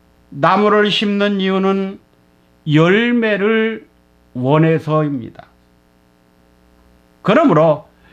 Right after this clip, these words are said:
열매 없는 가글나무는 뿌리까지 뽑히는 저주를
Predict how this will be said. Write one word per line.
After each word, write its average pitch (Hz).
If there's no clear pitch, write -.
열매 254
없는 233
가글나무는 180
뿌리까지 233
뽑히는 208
저주를 151